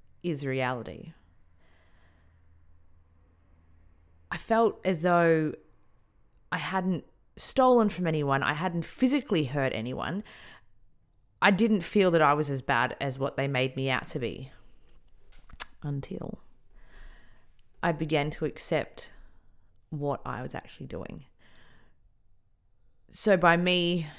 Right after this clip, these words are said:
trafficking this level of drugs, I was creating an easier access for other addicts.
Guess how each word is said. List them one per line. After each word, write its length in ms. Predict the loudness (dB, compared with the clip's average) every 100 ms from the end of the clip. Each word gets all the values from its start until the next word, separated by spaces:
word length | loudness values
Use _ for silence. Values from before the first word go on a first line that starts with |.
| -12
trafficking 580 | -2 -2 0 -8 -6 -6
this 160 | -6
level 280 | -6 -4 -4
of 120 | -6
drugs, 600 | -4 -2 -2 -6 -14 -16 -14
I 100 | -12
was 340 | -8 -8 -8 -20 _
creating 760 | -12 -6 -4 -2 -4 -4 -8 -10 _ _ -20 -20 -20 _ _ _ _ _ _ _ -20 -20 -20 -20 _ -20 -20 -20 _ _ _
an 180 | -6 -4
easier 380 | -4 0 0 0
access 760 | -2 -6 -8 -8 -8 -12 -16 -18 -20 -20 -20 -20 -20 -18
for 240 | -6 0
other 180 | 2 2 0
addicts. 580 | 2 0 -4 -14 -14